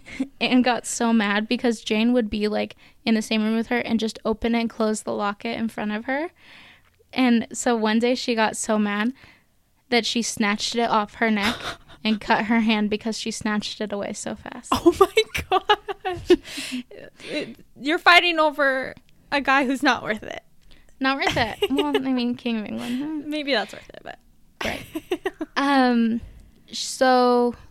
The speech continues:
Speaker 1: last three
Speaker 2: Wait, did
Speaker 1: little
Speaker 2: he kill
Speaker 1: facts.
Speaker 2: Anne to be with Jane? Or he just
Speaker 1: Mm, probably.
Speaker 2: Okay.
Speaker 1: I mean, you know, he needed to move on to the next.
Speaker 2: <laughs> Of course.
Speaker 1: Uh, <laughs> um,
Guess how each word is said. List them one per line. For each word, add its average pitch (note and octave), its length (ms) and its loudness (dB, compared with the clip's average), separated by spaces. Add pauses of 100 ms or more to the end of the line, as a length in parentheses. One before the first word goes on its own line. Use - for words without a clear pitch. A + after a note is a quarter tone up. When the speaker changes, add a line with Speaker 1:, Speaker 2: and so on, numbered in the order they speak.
Speaker 1:
last B3 300 0
three B3 200 -2
Speaker 2:
Wait, D#4 160 0
did D4+ 120 2
Speaker 1:
little D4+ 80 2
Speaker 2:
he - 40 0
kill A#3+ 360 2
Speaker 1:
facts. - 100 -6
Speaker 2:
Anne D4+ 340 -4 (680)
to - 80 -8
be C4+ 140 -4
with C4 200 -6
Jane? C4 320 -6 (840)
Or A3+ 100 -2
he A3+ 160 -4
just G#3+ 320 -8 (680)
Speaker 1:
Mm, E4+ 500 0 (560)
probably. A3+ 760 2
Speaker 2:
Okay. C#4 200 -10 (460)
Speaker 1:
I B3+ 80 0
mean, B3 240 4 (300)
you A#3+ 140 -2
know, G#3+ 200 -6
he B3+ 140 2
needed A3 220 0
to - 200 -10 (560)
move G3+ 200 -2
on - 140 -6
to - 100 -12
the B3 80 -12
next. - 500 -12
Speaker 2:
<laughs> - 80 -20
Of A3 120 -6
course. - 200 -16 (840)
Speaker 1:
Uh, D#4+ 400 6 (100)
<laughs> - 80 -10
um, A#3+ 480 6